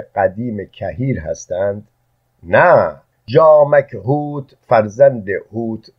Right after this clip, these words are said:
دگار رئیسی ها را که معروف به ترانی هستند از گنز جیوانی بلوچستان انگلیس آوردند. دامدار هستند و کشاورز. محل سکونت آنها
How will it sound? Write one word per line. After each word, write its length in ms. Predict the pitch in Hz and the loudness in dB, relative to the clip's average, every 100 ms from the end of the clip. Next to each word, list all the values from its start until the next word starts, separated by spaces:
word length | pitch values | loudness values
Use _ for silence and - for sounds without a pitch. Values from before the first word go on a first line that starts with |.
| 98 | -4
دگار 640 | 104 101 127 135 131 120 - - | -4 2 4 6 4 0 -8 -6
رئیسی 600 | 110 117 113 107 113 110 | -4 -4 -8 -10 -8 -8
ها 320 | 98 135 127 | -2 4 6
را 260 | 101 76 - _ | 6 2 -2 _
که 120 | 113 | -6
معروف 760 | 110 113 101 101 110 110 107 104 | -4 -4 -4 -6 -6 -10 -12 -16
به 240 | 95 107 _ | -10 -10 _
ترانی 680 | 107 110 110 107 107 107 | 2 6 6 6 0 -8
هستند 880 | 92 107 - - 131 143 143 139 131 - _ - | -8 -8 -8 -2 2 4 4 2 -6 -18 _ 4
از 280 | 139 127 95 101 95 101 | 4 4 -8 -14 -12 0
گنز 540 | 123 131 131 120 95 90 98 98 | 0 0 -4 -6 -10 -12 -14 -14
جیوانی 840 | 113 113 101 101 98 101 120 117 87 - | -10 -6 0 0 0 -4 -4 -4 -6 -4
بلوچستان 1200 | 98 101 104 95 107 92 - 113 127 131 123 120 113 98 - | -4 -4 -10 -8 -8 -8 -2 0 2 2 -2 -4 -6 -6 -8
انگلیس 840 | 101 98 95 98 123 127 120 - | -10 -10 -12 -10 -10 -8 -10 -4
آوردند. 920 | - 135 139 135 135 139 90 82 101 120 | 2 4 6 4 4 2 2 -6 -10 2
دامدار 580 | 147 147 151 160 147 | 4 4 4 6 6
هستند 460 | 131 135 139 131 123 | 6 2 2 0 0
و 40 | |
کشاورز. 840 | 127 107 - 90 90 135 98 - - _ _ _ _ - | -8 -10 -2 0 2 2 2 -4 -18 _ _ _ _ -2
محل 440 | 113 131 165 113 | 0 0 0 -2
سکونت 720 | 104 - 104 104 101 98 104 98 | -6 -6 -8 -6 -10 -6 -6 -4
آنها 800 | - 95 90 127 147 156 - | -4 -4 0 4 6 6 2